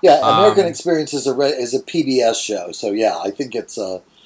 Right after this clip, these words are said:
Speaker 1: I don't know that there would be a non-commercial free version of it.
Speaker 2: Yeah, and they, uh, they typically focus in great detail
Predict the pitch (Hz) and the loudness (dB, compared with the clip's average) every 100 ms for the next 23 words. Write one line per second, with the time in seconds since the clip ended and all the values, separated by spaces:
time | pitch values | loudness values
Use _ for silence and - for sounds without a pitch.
0 | - - 107 127 123 113 104 104 110 98 | -20 -14 -6 -6 -2 -2 -2 -2 -4 -4
1 | 87 110 104 92 98 101 92 113 98 92 | -4 -4 -4 -4 -8 -8 -10 -14 -12 -14
2 | - 92 - 101 92 92 90 85 80 78 | -14 -14 -12 -12 -12 -14 -16 -18 -20 -20
3 | - - _ _ _ _ _ - 107 98 | -20 -20 _ _ _ _ _ -10 -4 -4
4 | 73 - 135 151 151 139 151 143 165 147 | -4 -6 -4 -2 -2 -4 -10 -8 -6 -6
5 | - 214 214 202 170 - 165 151 147 - | -6 -6 -6 -6 -8 -4 -4 -4 -6 -8
6 | 139 113 131 139 110 127 127 - 123 117 | -10 -6 -4 -4 -6 -10 -10 -8 -6 -4
7 | 113 107 | -4 -6